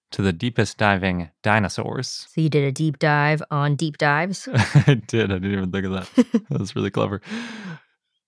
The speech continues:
Speaker 1: I was thinking about this because when we were talking about the Bahari Oasis and the Spinosaurus, I was, I was thinking, how deep could Spinosaurus dive? And there's no way we could possibly figure that out. It's hard even to figure out how deep birds dive.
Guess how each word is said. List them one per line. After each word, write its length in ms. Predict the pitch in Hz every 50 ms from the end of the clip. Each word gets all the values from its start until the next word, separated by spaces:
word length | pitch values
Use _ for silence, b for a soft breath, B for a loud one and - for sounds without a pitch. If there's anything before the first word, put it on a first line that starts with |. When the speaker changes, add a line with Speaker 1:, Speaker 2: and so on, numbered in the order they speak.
| _ _ - -
Speaker 1:
I 320 | 123 117 113 110 110 117 127
was 240 | 117 110 117 117 -
thinking 180 | - 175 160 139
about 140 | 110 110 95
this 160 | 107 104 -
because 260 | - 110 - 104 95
when 120 | 101 104 101
we 60 | 98
were 60 | 101
talking 160 | - 110 104
about 100 | 98 98
the 60 | 90
Bahari 460 | 87 98 95 90 101 98 98 101 104 110
Oasis 580 | 110 110 117 117 123 - 135 131 135 - -
and 260 | 147 - 104 90 87
the 60 | 87 87
Spinosaurus, 720 | - - - 104 104 107 113 - 120 113 113 110 107 -
I 80 | 104 87
was, 340 | 87 85 - - - - - - -
I 100 | 135 104
was 140 | 95 85 -
thinking, 320 | - 98 90 - 95 87
how 180 | 85 - 113 107
deep 260 | 92 - 104 101 -
could 120 | - -
Spinosaurus 680 | - - - 117 120 120 110 - 120 113 107 104 - _ -
dive? 500 | - 110 107 104 104 101 101 101 87 _ b b b b b b
And 240 | b 107 98 90 87
there's 200 | 90 87 82 80
no 300 | 92 104 117 123 127 123
way 160 | 110 107 101
we 100 | 98 92
could 100 | 85 98
possibly 380 | - 101 92 90 - 92 95 90
figure 200 | - 101 87 90
that 160 | 87 87 82
out. 280 | 85 82 85 87 - b b b b b b b b
It's 160 | 110 107 -
hard 500 | - - 139 139 151 147 135 123 120 - _ _ _ -
even 280 | 123 123 123 127 113
to 80 | 101 101
figure 280 | - - 117 98 104 101
out 180 | 98 98 -
how 140 | - 95 95
deep 260 | 85 - 98 92 - _ _ _ -
birds 380 | - 92 92 104 117 117 123
dive. 420 | 113 127 123 131 139 151 156 147